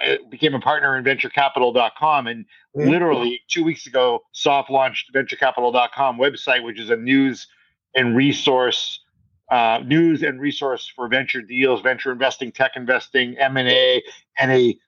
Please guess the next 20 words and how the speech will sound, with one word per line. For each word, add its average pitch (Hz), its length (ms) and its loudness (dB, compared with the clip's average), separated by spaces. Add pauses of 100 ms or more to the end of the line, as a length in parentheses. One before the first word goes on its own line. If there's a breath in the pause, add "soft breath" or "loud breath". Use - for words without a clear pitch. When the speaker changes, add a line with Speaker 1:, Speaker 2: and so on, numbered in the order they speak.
(140)
Speaker 1:
place 147 320 0
for 123 220 -2
founders 139 400 -2
and 123 120 -12
C 131 200 -8
E 139 60 6
Os 143 180 0
to 131 80 -8
come 127 300 -2
and 110 80 -10
get - 180 -2
connected 123 480 -4
to 117 80 -16
V 113 180 -2
Cs 131 580 0
through 135 200 2
Hilco, 123 480 2
through 123 200 0
us. 117 320 -2 (440 loud breath)
And, 120 480 0